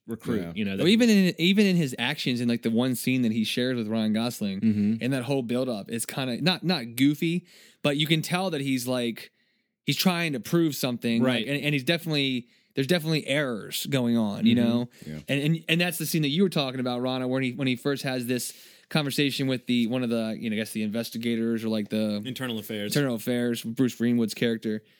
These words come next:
Speaker 1: He was great, too.
Speaker 3: He's just, you know, he's kinda being pulled along 'cause he doesn't really know what's going on. But what I was saying was just that you, you see, like, his character when we first meet him, he, he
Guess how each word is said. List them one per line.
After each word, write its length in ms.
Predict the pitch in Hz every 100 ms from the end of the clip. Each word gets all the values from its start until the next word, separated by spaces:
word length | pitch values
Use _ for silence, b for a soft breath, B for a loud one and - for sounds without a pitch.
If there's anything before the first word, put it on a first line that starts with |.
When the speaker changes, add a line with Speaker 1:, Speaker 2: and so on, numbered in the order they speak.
| b b -
Speaker 1:
He 80 |
was 120 | 139 110
great, 240 | 120 107
too. 140 | 117
Speaker 3:
He's 300 | 101 175 180
just, 220 | 143 160 156
you 140 | 147
know, 160 | 123 123
he's 340 | 120 147 143
kinda 240 | - 170
being 300 | 151 143 135
pulled 260 | 127 156 156
along 420 | 131 123 139 123 117
'cause 100 | 113
he 60 |
doesn't 200 | 131 127
really 160 | 131 123
know 460 | 117 139 123 107 -
what's 180 | 117 107
going 240 | 120 117
on. 220 | 135 123 B B B
But 60 | 156
what 100 | 196
I 60 |
was 120 | 170
saying 220 | - 202 170
was 140 | 135
just 180 | 143 -
that 160 | 147
you, 180 | 139 147 151
you 160 | 151
see, 320 | 139 - 170
like, 400 | 147 135 127 - b b b b
his 140 | 151
character 400 | 139 - 160 156
when 80 | 139
we 80 | 135
first 300 | 127 143 143
meet 180 | 139 147
him, 220 | 139 123
he, 260 | 127 131 117
he 280 | 135 131